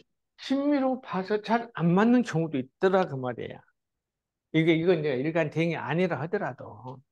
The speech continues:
그럴 때는 연주로 보라고도 했어요,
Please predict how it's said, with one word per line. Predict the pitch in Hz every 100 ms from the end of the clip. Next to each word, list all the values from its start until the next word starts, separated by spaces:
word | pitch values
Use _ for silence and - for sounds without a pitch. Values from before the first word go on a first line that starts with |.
| _ _ _ _ _ _
그럴 | - 220 262 262
때는 | 269 233 220 220 - _ _ _ _ _ _ _ _ _ _ _ _ _ _ _ -
연주로 | 151 208 214 233 202
보라고도 | - 135 131 123 117 113
했어요, | 180 - 151 117 107 120